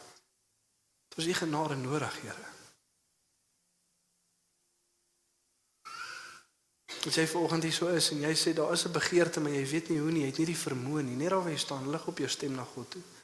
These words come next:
Sê, "Here, lei my. Laat ek uitreik na die mense om my toe, maar laat ek 'n pad van disippelskap stap. Laat U my toerus, Here. Ek wil myself klaarmaak om te doen wat U my roep om te doen.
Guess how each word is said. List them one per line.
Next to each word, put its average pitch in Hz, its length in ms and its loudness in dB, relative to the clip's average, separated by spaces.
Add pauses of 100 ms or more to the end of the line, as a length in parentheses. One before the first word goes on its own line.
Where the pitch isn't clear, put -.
(320)
Sê, 175 160 6
"Here, 180 220 6
lei 156 280 4
my. 131 240 -2 (1200)
Laat 180 140 6
ek 175 120 4
uitreik 170 460 6
na 160 80 2
die 147 120 2
mense 147 320 2
om 151 120 -2
my 131 120 -2
toe, 123 160 -10
maar 135 100 0
laat 175 140 0
ek 165 120 0
'n 151 80 0
pad 180 220 2
van 170 140 0
disippelskap 160 680 0
stap. - 600 0 (280)
Laat 147 160 -2
U 190 60 -4
my 190 220 0
toerus, 208 380 6
Here. 135 160 4
Ek 151 100 6
wil 202 80 2
myself 202 360 6
klaarmaak 185 680 4 (320)
om 160 100 -2
te 151 80 -6
doen 170 180 4
wat 170 180 6
U 175 40 4
my 160 160 4
roep 139 200 0
om 143 100 -2
te 120 120 -4
doen. 101 220 -8